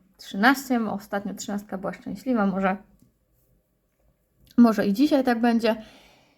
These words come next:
No i co? Zaczynamy. Nie przedłużamy, zaczynamy.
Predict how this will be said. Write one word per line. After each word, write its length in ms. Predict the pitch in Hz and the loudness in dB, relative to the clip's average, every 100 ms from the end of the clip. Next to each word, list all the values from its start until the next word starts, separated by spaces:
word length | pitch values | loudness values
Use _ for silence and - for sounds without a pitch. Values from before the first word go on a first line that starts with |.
| _ _ _ _ _ _ _ _ _ _ _ _ _ _ _ _ _ _ _ _ _ _ _ _ _ _ _ _ _ _ | _ _ _ _ _ _ _ _ _ _ _ _ _ _ _ _ _ _ _ _ _ _ _ _ _ _ _ _ _ _
No 80 | 349 466 | 2 2
i 40 | 392 | 4
co? 140 | 175 - _ _ _ _ | 0 -2 _ _ _ _
Zaczynamy. 640 | - 466 480 494 247 190 196 - _ - | -4 -2 2 4 4 2 -4 -14 _ -14
Nie 80 | 370 | -12
przedłużamy, 600 | 370 294 240 247 254 233 | -4 -2 2 4 4 4
zaczynamy. 600 | 233 220 202 208 208 202 | 0 -6 -2 0 0 0